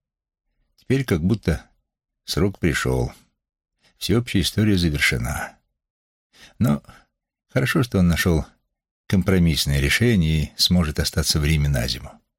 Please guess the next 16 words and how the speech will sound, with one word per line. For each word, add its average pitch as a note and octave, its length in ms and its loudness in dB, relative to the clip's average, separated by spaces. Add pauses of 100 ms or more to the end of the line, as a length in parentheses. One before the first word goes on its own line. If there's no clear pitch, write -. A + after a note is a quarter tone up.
(640)
Мара B2 320 2
и F#2 80 4
Алта G2+ 360 2
и - 20 2
Даниил F2 400 2
пусть - 260 -6
едут C#2 240 -2
вперёд, - 540 -2 (840)
а G#2 140 0
он E3 180 4
с - 120 2
Матафием B2+ 680 2 (220)
присоединится E2 680 0
к - 60 -4
ним C2 160 2
весною. A#1+ 560 -4